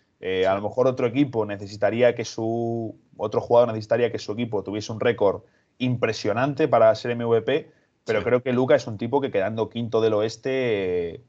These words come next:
Speaker 1: cuarto, evidentemente, creo que sí que sería un punto genial para ser M V P,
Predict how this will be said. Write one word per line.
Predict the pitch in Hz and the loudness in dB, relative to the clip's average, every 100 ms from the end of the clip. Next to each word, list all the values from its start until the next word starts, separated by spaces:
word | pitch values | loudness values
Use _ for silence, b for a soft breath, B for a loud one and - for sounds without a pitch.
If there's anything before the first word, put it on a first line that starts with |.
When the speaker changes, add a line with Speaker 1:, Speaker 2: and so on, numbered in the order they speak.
| _ _ | _ _
Speaker 1:
cuarto, | - 104 107 | 0 0 0
evidentemente, | 92 98 101 107 101 95 | -2 -4 -4 -6 -4 -2
creo | 101 | -2
que | 98 | -2
sí | - | -6
que | - | -8
sería | 104 104 101 | -4 0 0
un | |
punto | 104 101 104 | -2 -6 -6
genial | 101 104 101 | 0 0 2
para | 98 | -2
ser | - 107 | 0 -6
M | 104 | -2
V | 104 98 | -2 2
P, | 123 156 | 2 0